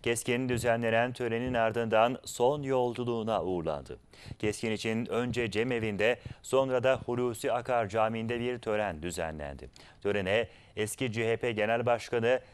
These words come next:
Sayın Kemal Kılıçdaroğlu da katıldı. Törenin ardından Hüseyin Keskin şehir mezarlığında son yolculuğuna uğurlandı.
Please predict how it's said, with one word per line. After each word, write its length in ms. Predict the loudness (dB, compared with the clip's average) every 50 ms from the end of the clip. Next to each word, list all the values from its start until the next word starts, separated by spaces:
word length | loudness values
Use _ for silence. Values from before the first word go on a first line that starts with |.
| -20 -20
Sayın 400 | -6 -2 0 0 0 0 -2 -4
Kemal 400 | -6 -6 -4 0 2 2 2 2
Kılıçdaroğlu 680 | 0 -2 -4 -4 -4 -2 0 2 2 2 2 2 0 0
da 100 | -2 -2
katıldı. 460 | -2 -4 -4 -4 -4 -4 -4 -6 -10 -14 -16 -20 -20 -20 -20 -12 -4
Törenin 420 | -2 0 2 2 0 0 -2 0
ardından 540 | 2 2 2 2 0 -2 2 2 2 2 0 -2
Hüseyin 360 | -8 -6 -2 -2 -2 -2 -2
Keskin 500 | -2 -2 -2 -2 0 0 2 2 2 0 -2 -6 -14 -20 -16 -4
şehir 280 | 0 2 2 4 4
mezarlığında 840 | 4 4 4 6 8 8 8 8 8 6 6 8 10 12 12 10 8 4 -4 -18 -12
son 360 | -4 4 6 6 6 6 4
yolculuğuna 760 | 2 4 6 6 6 4 2 0 -2 -2 0 0 0 0 0 0
uğurlandı. 360 | -2 -4 -6 -8 -10 -10 -14